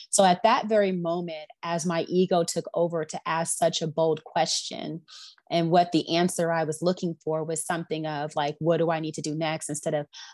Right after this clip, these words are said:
understanding life as a process of experiences, I realized in that very moment that I am the creator of my life, and whatever I'm choosing to seek and what that looks like, I have to put forth the effort and the energy and keep my,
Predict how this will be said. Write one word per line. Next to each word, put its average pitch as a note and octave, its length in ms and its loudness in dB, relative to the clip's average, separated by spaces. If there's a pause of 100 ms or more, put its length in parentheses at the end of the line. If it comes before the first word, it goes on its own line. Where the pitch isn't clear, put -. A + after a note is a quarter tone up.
(160)
understanding F3+ 640 2
life D#3+ 280 0
as D#3+ 160 -2
a D3 160 -10
process D#3+ 500 -4
of - 100 -14
experiences, E3 1040 2 (380)
I G3 80 4
realized F#3+ 520 4
in F3+ 100 -4
that E3+ 200 -6
very F3 260 -2
moment D#3+ 500 -8
that D#3+ 280 2
I E3+ 180 4
am E3+ 180 2
the D#3+ 60 -2
creator D#3+ 460 2
of D#3 180 0
my D#3 200 -4
life, D3+ 420 0 (420)
and E3+ 260 4
whatever E3+ 500 4
I'm E3 160 -4
choosing E3 400 -4
to - 160 -10
seek D#3 420 0
and D#3+ 140 -2
what D#3+ 220 -2
that E3 200 0
looks D#3 260 -4
like, D3+ 320 -4 (440)
I E3+ 140 4
have F3 240 0
to F3 60 -2
put - 300 -8
forth D#3+ 240 2
the - 220 -2
effort F3 400 -2
and E3 140 -2
the E3 180 -4
energy D#3 440 -2
and D3+ 160 -4
keep - 280 -4
my, D3+ 320 -4